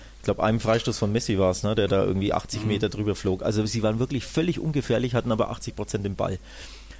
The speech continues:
Speaker 1: Und das ist eben das, ne, Setien will diesen Ballbesitz, aber er will natürlich viel mehr Gefahr erzeugen und da tut sich Barca noch schwer, wahrscheinlich, ja, aufgrund, weil sie nicht vers-, seine Anweis-,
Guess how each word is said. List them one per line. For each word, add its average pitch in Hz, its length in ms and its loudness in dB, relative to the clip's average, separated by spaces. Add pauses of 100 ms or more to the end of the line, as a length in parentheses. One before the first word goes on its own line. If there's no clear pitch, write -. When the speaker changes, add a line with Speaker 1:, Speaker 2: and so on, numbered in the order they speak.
(500)
Speaker 1:
Und 104 180 0
das 123 140 2
ist 143 140 -2
eben 101 220 -2
das, 95 220 -2
ne, 104 140 -6 (500)
Setien 104 440 -2
will 202 160 4
diesen 120 260 0
Ballbesitz, 101 560 2
aber 104 220 2
er 101 100 4
will 101 80 4
natürlich 98 560 2 (160)
viel 127 200 4
mehr 107 140 6
Gefahr 104 380 0
erzeugen 95 440 0
und 98 200 -4
da 98 240 2 (640)
tut 139 160 0
sich - 160 -4
Barca 107 340 2
noch 98 160 0
schwer, 110 320 0
wahrscheinlich, 98 720 -2 (220)
ja, 101 160 2 (240)
aufgrund, 110 400 0 (100)
weil 107 80 4
sie 104 140 2
nicht 110 120 0
vers-, - 240 -2
seine 101 260 0
Anweis-, 123 440 0